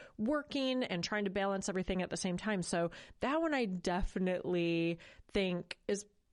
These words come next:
you know, seventy-five percent sounds high,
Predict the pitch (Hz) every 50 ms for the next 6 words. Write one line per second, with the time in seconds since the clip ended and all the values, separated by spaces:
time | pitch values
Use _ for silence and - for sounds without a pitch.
0 | _ - - 214 220 208 190 160 - 202 - 294 294 311 262 - 226 220 - -
1 | 208 - 214 190 - - 196 185 185 180 - - - - 175 156 160 160 170 214
2 | 294 339